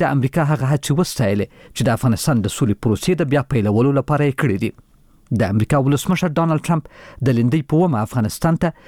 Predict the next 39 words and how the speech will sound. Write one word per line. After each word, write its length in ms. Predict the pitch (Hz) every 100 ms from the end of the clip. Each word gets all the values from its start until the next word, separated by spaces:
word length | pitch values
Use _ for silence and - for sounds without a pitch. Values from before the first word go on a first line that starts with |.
| - -
د 80 | 127
ناڅاپي 400 | 120 - 123 208
سفر 260 | - - 120 -
پر 100 | 107
مهال 200 | 113 117 101
ویلي 260 | 104 143
وو 80 | 160 196
چې 460 | - - - -
امریکا 260 | 147 147 165
له 100 | 143 156
طالبانو 400 | 123 110 135 139
سره 160 | 160 143
د 80 | 113
سولې 280 | - 120 104
مذاکرې 540 | 107 101 - 113 104
بیرته 320 | 104 104 139 - 170
پیل 140 | 143
کړې 220 | - 120 90
دي. 60 | 117 - _ - - -
ولسمشر 500 | 143 139 190 180 185
ټرمپ 320 | - 185 165
د 80 | 143
سولې 220 | - 156 147
مذاکرې 380 | 120 117 147 151 -
څه 140 | 127
کم 160 | 147 127
درې 220 | 180 143
میاشتې 280 | 92 - 104
مخکې 220 | - - - - - -
وروسته 300 | 180 - 156
له 80 | 147
هغه 180 | 175 151
لغوه 200 | 143 143 -
کړې 140 | 156 - - -
چې 160 | - 139
طالبانو 440 | 123 104 131 175 -
په 100 | -
کابل 240 | 120 135
کې 100 | 160